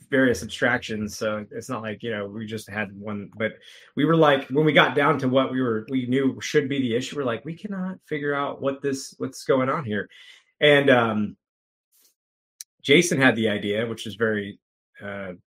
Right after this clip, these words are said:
basic and very smart at the same time. Sometimes the best solutions are the basic ones. He goes,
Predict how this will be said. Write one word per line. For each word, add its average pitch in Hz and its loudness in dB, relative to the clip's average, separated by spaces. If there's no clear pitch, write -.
basic 107 2
and 156 0
very 160 4
smart 202 0
at - -8
the - -10
same 117 0
time. 101 -8
Sometimes 202 -6
the 131 -8
best 131 -2
solutions 131 -4
are 104 -4
the - -12
basic 131 -4
ones. 92 -4
He 107 -6
goes, 110 0